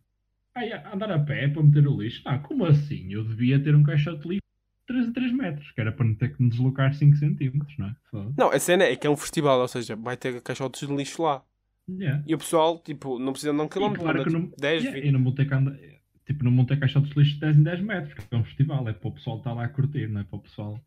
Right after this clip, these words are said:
Speaker 1: estar encostado aos caixotes de lixo todos.
Speaker 2: Exato, exato. Mas pronto, mas já vimos aqui o tipo, este está englobado no segundo grupo,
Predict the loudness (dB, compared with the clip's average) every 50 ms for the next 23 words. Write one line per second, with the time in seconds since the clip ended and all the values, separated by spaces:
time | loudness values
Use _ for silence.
0 | _ _ _ _ -6 -4 -4 -4 -4 -4 -4 -6 -4 -2 -2 -2 -2 -2 -2 -2
1 | -2 -2 -4 -6 -6 -6 -8 -12 _ _ -20 -20 -20 -20 _ _ _ _ _ _
2 | _ _ _ _ _ _ _ _ _ _ _ _ _ _ _ -20 _ _ _ _
3 | -4 0 2 2 2 2 -2 -8 _ _ -10 -6 -4 -4 -6 -6 -10 _ _ _
4 | _ -10 -8 0 2 2 2 0 -2 -4 0 2 4 4 2 0 -4 -10 -14 _
5 | _ -6 0 2 2 4 2 0 -2 -4 -6 -4 -4 -4 -4 -4 -8 -8 -6 -6
6 | -6 -6 -6 -8 -14 _ -10 -8 -8 -2 0 2 2 2 2 2 2 4 2 2
7 | 2 0 -2 -4 -6 -6 -8 -4 -4 -2 -2 -2 -4 -6 -6 -8 -10 -18